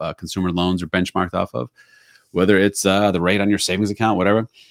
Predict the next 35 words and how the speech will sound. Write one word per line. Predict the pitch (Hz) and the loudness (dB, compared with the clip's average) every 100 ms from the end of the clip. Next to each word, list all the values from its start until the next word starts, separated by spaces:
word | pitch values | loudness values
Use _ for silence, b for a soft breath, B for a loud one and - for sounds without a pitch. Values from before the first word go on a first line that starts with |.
| b b _ 98 | b b _ -4
doesn't | 117 117 117 | 0 2 2
matter | 107 107 | 4 2
what | 101 | 2
those | 101 87 | 0 0
are, | 90 117 110 | 2 2 2
they | 95 | 0
do | 95 | 0
not | 90 92 95 - | 2 2 2 0
impact | 95 - 87 87 | -4 -2 -4 -4
the | 85 | -10
formula | - 90 87 85 85 | -8 -4 -2 -2 -4
of | 87 82 | -4 -6
what | 85 85 | -8 -6
your | 82 | -6
Social | 90 85 - | -6 -8 -10
Security | - - 95 85 | -6 0 0 0
benefit's | 82 78 - | -4 -6 -8
gonna | 76 76 | -8 -6
be. | 71 69 - _ _ _ _ _ _ - - | -6 -8 -10 _ _ _ _ _ _ -12 -8
I | |
believe | 87 90 90 | -4 -2 0
I've | 82 | -2
talked | 90 87 | -2 -2
about | 82 85 | 0 0
this | 87 - | -2 -4
in | 87 82 | -4 -2
different | 85 87 | -4 -6
episodes, | 90 90 - 87 78 80 | -6 -4 -2 -4 -4 -4
definitely | 87 82 87 80 | -4 -2 -6 -4
hit | 85 | -2
on | 82 82 | -2 -2
in | 82 | -4
YouTube | 82 85 - 82 | -6 -6 -6 -2
videos | 82 82 82 80 | 0 0 0 -2
and | 80 78 | -4 -6